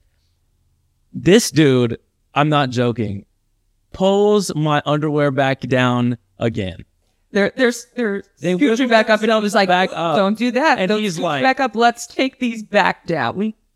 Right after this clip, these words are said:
Speaker 1: "Let me uncover your butt cheeks one more time." <laughs> And this time he pulls it almost all the way out so that they won't, like, he pulls them under my cheeks. So
Speaker 2: So
Speaker 1: that
Speaker 2: here's my question. Why did he even ask you to keep the undies on?
Speaker 1: If he's gonna pull my whole butt out. Yeah, that's what I'm saying.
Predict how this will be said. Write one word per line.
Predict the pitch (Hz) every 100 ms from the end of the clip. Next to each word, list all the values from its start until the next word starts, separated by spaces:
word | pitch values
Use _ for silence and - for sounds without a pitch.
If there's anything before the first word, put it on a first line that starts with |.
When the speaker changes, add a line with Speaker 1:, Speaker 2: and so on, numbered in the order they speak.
| _ _
Speaker 1:
"Let | 151 170
me | 190 185 175 165
uncover | 151 151 147 135
your | 127
butt | 123 110
cheeks | 120 120
one | 110
more | 107
time." | 98 87 _ _ - - - - -
<laughs> | - - 320 190
And | 185
this | 220 247
time | 269 220
he | 220
pulls | - 220 214 196
it | 175 160 - _ _ _ _ _ _
almost | 175 208 202 165
all | 151 143
the | 131
way | 104 104
out | 98 90 -
so | 190
that | 175 165
they | 165 156
won't, | 156 160 156
like, | 147
he | 175
pulls | 185 160
them | 147 _
under | 170 185 165
my | 135 117
cheeks. | 123 113 -
So |
Speaker 2:
So | - 160 170
Speaker 1:
that | 143
Speaker 2:
here's | 202 240
my | 262
question. | - 190 - 190 202
Why | - 202 233
did | 269 277
he | 240 - 190
even | 196 185
ask | 160 185 -
you | 180
to | 175
keep | - 175 170 -
the | 185 -
undies | 175 156 156 -
on? | - 139 190 208
Speaker 1:
If | 226 143
he's | 131
gonna | 135
pull | 135
my | 123 110
whole | 110
butt | 104 98
out. | 95 92
Yeah, | 101
that's | 98 104
what | 107
I'm |
saying. | 101 92